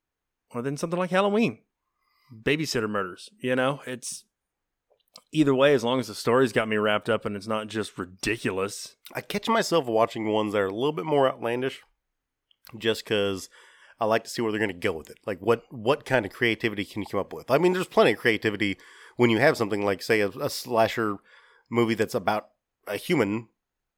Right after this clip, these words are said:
Speaker 2: Still, some of the, some of the more out there ones, I like to see where they can come up with things and where they go with it.
Speaker 1: Like where
Speaker 2: So
Speaker 1: Scream hit so hard because it was probably
Speaker 2: So
Speaker 1: one of the most realistic horror films.
Speaker 2: Mm-hmm. Yeah, I mean, yeah.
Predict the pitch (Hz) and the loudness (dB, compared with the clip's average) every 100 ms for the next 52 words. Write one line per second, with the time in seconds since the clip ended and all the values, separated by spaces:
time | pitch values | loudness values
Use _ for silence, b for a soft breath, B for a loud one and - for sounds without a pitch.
0 | _ _ _ _ - - 165 - 247 226 | _ _ _ _ -10 -2 -2 0 -2 0
1 | 220 190 202 311 285 262 214 208 170 139 | 0 -2 -4 -2 -2 -4 -2 0 -2 -4
2 | - 123 - 123 113 110 107 110 107 - | -4 -4 -2 0 2 2 2 0 -4 -10
3 | 101 98 110 101 98 92 95 92 - 98 | -8 0 2 2 -2 -6 -4 -4 -4 -6
4 | 92 - _ - 107 101 98 95 92 87 | -6 -10 _ -4 -2 -2 -4 -4 -4 -4
5 | 87 80 107 143 156 131 - 139 139 127 | -6 -8 -2 -2 0 -2 0 0 0 -2
6 | 143 - 139 139 143 139 135 B B B | -6 0 2 4 2 0 -8 B B B
7 | B 120 123 110 135 - 175 147 131 143 | B -4 0 2 0 2 4 6 8 6
8 | 135 123 - 98 135 127 113 123 - 135 | 6 4 2 -4 0 0 -2 -6 -6 -8
9 | - _ _ _ _ _ - 127 123 120 | -8 _ _ _ _ _ -6 -2 0 0
10 | 117 - 127 123 123 120 - - 170 131 | -2 -6 -2 0 0 -2 -6 -10 -2 0
11 | 120 131 143 _ - 175 247 156 117 127 | 2 0 -4 _ -6 -2 0 -2 -2 0
12 | 123 190 98 - | 0 -2 -4 -8